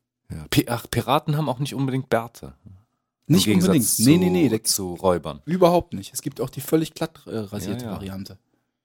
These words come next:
Speaker 1: Das ist ein Ding.
Speaker 2: Damit man auch die Narben sieht zum Beispiel.
Speaker 1: Ach so, ja, ja. Aber bei Räubern könnte man ja auch eigentlich, also jetzt bei Landräubern, könnte man ja auch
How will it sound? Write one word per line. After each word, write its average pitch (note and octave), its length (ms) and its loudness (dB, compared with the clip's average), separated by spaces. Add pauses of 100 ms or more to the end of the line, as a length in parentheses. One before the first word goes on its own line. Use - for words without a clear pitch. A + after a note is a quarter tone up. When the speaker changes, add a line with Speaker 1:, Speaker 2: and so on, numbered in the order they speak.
(140)
Speaker 1:
Das F#2+ 180 -12
ist - 140 -8
ein A#2 100 -4
Ding. F#2+ 340 -8
Speaker 2:
Damit A#2+ 240 -2
man B2+ 100 -2
auch A2 60 -8
die A#2 120 -4
Narben A2+ 360 -2
sieht - 180 -16
zum F#2+ 160 -14
Beispiel. G2+ 380 -16 (100)
Speaker 1:
Ach F#2 140 -6
so, F#2 380 0 (160)
ja, E2+ 360 -8
ja. E2+ 360 -10 (100)
Aber G2 200 4
bei F#2 100 2
Räubern G2+ 440 2
könnte A#2+ 220 -6
man A2 160 -2
ja F#2+ 120 -4
auch F#2+ 140 -12
eigentlich, E2 600 -14 (560)
also D#2+ 160 -8
jetzt - 180 -10
bei D2+ 100 -4
Landräubern, D2+ 800 -4 (120)
könnte - 220 -16
man E2 140 -6
ja D#2 100 -6
auch D#2+ 280 -10